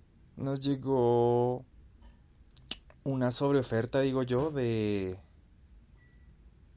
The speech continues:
quiere verse así, quiere lograr estos objetivos, quiere hacer esto, consuma esto,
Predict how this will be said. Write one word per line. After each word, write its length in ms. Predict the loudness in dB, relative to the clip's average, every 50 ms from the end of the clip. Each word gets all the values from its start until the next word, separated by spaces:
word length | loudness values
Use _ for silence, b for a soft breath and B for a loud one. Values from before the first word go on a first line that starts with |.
| -20 -20 -20 _ -20 -18 -10
quiere 540 | -4 0 0 2 2 2 2 2 2 0 -4
verse 460 | -2 2 2 2 2 2 0 0 0
así, 500 | 0 2 0 0 -2 -2 -4 -6 -8 -10 -12 -8
quiere 320 | -2 0 0 2 2 0 0
lograr 360 | 0 -2 0 0 -2 -2 -2
estos 260 | -4 -6 -6 -8 -6
objetivos, 1040 | -6 -8 -8 -8 -8 -6 -4 -2 -2 0 0 0 0 -2 -4 -4 -4 -4 -4 -4 -4
quiere 200 | -2 0 0 0
hacer 240 | 0 0 0 0 0
esto, 480 | 0 0 -2 -4 -6 -4 -2 -2 -2 -4
consuma 560 | -4 -6 -4 -4 -2 -2 -4 -2 -2 -2 -2 -2
esto, 600 | -2 -2 -4 -6 -8 -4 0 0 0 0 -2 -6